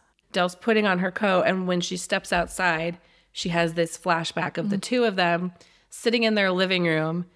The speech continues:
Speaker 1: The ball is dropping. They're not speaking to each other. Colton's drinking a beer. Dell's watching Colton. It's this very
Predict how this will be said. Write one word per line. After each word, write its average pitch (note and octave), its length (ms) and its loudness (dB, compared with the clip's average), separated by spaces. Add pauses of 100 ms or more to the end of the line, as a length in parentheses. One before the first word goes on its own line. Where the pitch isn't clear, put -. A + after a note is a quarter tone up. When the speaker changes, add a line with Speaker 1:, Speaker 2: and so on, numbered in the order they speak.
(140)
Speaker 1:
The F3 160 0
ball F#3+ 340 2
is G3 160 0
dropping. E3+ 460 2
They're E3+ 120 0
not F#3 300 0
speaking F3 420 -2
to E3+ 120 -2
each E3 160 -2
other. D#3 260 2
Colton's G3 380 -2
drinking F3 320 0
a - 20 0
beer. E3 400 2
Dell's F3+ 400 0
watching F3 320 -2
Colton. D#3+ 380 0
It's - 160 -6
this E3 200 -4
very F3+ 460 0